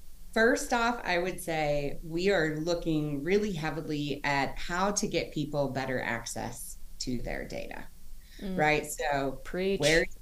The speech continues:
Speaker 1: want your data? What kind of data do you want? Do you want the
Speaker 2: Mm-hmm.
Speaker 1: data coming out of the system? Would
Speaker 2: Mm-hmm.
Speaker 1: you like that enhanced and normalized? Right? And so, and how would you like that delivered? Right? So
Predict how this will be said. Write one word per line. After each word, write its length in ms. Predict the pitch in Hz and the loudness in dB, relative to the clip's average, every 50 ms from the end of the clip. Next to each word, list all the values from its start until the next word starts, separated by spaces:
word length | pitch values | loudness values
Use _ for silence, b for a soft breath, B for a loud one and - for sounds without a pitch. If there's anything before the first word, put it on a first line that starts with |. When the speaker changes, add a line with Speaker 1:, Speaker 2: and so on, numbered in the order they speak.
| 196 190 | 2 4
Speaker 1:
want 280 | 196 214 233 233 - | 4 4 4 2 0
your 80 | 240 233 | 0 2
data? 760 | 202 240 226 226 226 226 226 226 226 226 226 226 233 233 233 B B B B | 2 4 4 4 4 4 4 4 4 2 2 2 0 -2 -4 B B B B
What 280 | - - 160 180 175 - | -4 -2 0 0 0 2
kind 220 | 269 247 247 262 269 | 2 4 4 4 4
of 60 | 262 | 2
data 280 | 254 269 277 285 277 254 | 2 0 0 0 -2 -2
do 100 | 254 254 | -2 -2
you 80 | 254 | 0
want? 400 | 254 294 349 330 156 - - - | 0 0 0 0 0 -2 -4 -4
Do 80 | - 143 | -4 -2
you 80 | 151 | -2
want 200 | 156 156 156 160 | -2 -2 -2 0
the 80 | - 147 | 0 0
Speaker 2:
Mm-hmm. 40 | 143 | 2
Speaker 1:
data 180 | 156 151 151 156 | 2 2 2 0
coming 280 | - - 165 160 160 | -2 -4 -2 -2 -2
out 160 | 160 160 156 151 | 0 0 0 0
of 100 | 147 143 | 0 -2
the 60 | 160 | -2
system? 760 | 156 - - 190 220 233 - - 311 311 320 339 339 330 - - - | -2 -2 0 0 0 0 0 -2 -2 0 2 2 0 0 -2 -6 -10
Would 240 | - 202 170 160 156 | -8 -4 -2 -2 -2
Speaker 2:
Mm-hmm. 100 | - 160 | 0 0
Speaker 1:
you 80 | 156 156 | 0 0
like 260 | 156 147 143 151 - | 2 2 0 0 0
that 240 | - 151 147 147 143 | 0 0 2 2 2
enhanced 1040 | 147 147 143 143 143 - 147 151 143 151 175 208 254 311 415 - - - - - - - 175 | 2 2 0 0 -2 -4 -4 -4 0 0 2 2 2 2 0 -2 -4 -8 -8 -8 -4 -2 0
and 160 | 165 160 139 | 0 2 2
normalized? 1080 | 139 139 143 165 196 214 226 240 247 262 277 294 302 311 330 359 359 - - - - B B B B B B B B B - - | 2 2 2 2 2 2 4 4 4 4 4 2 2 2 2 0 0 -4 -8 -10 -10 B B B B B B B B B -2 0
Right? 400 | 180 175 180 185 190 190 190 - | 2 4 6 4 4 2 2 0
And 180 | - 196 196 196 | -2 -2 -2 0
so, 360 | 196 202 190 190 185 175 - - | 4 4 6 6 6 4 0 -2
and 160 | 190 185 190 190 - - | -4 -4 -4 -6 -6 -2
how 160 | 202 220 240 247 | 0 2 4 4
would 180 | 247 247 - - | 4 4 2 2
you 120 | 214 208 185 | -2 -2 0
like 260 | 180 175 170 - - | 0 0 0 0 0
that 300 | 156 147 127 - - - | 0 0 0 -2 -4 -6
delivered? 580 | 139 120 - - 92 - - - - - - - - - | -6 -6 -4 -4 -6 -6 -4 -6 -6 -8 -10 -12 -10 -6
Right? 420 | 147 143 139 143 143 151 147 151 - | -2 0 0 2 2 0 -2 -4 -4
So 440 | - - 151 147 151 147 143 143 | -4 -2 -2 0 0 0 0 0